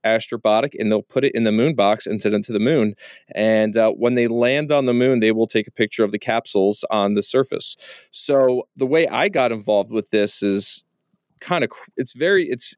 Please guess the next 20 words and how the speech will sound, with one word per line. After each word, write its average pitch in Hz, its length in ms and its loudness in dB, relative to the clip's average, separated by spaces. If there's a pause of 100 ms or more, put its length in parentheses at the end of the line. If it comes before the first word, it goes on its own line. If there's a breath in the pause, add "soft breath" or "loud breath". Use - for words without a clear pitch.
(140)
very 170 340 2
YouTube, 120 640 2
it's - 140 -8
very 117 420 2
internet-y. 104 640 2
I'm 110 220 -2
on - 160 0
my 139 100 2
Discord 101 960 0
pa-, 107 320 -4
last 107 420 -2
June 104 540 0
or 107 160 0
May, 110 260 2
um, 110 220 0
mas-, 123 360 -2
last 131 260 -2
May 113 180 2
or 104 100 2
June, 104 460 0